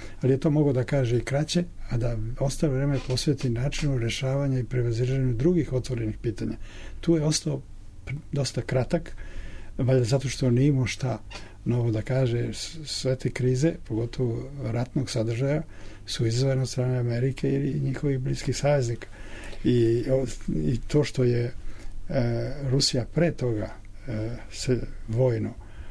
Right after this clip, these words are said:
e, ne vratila, nego, e, demonstrativno, javno pojačala svoje prisustvo u,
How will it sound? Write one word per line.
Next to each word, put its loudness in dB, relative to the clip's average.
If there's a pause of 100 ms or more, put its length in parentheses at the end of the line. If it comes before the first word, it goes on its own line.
(320)
e, 2 (800)
ne 4
vratila, 2
nego, 0
e, -2 (1000)
demonstrativno, 4
javno 2
pojačala -2
svoje -2
prisustvo -4
u, -2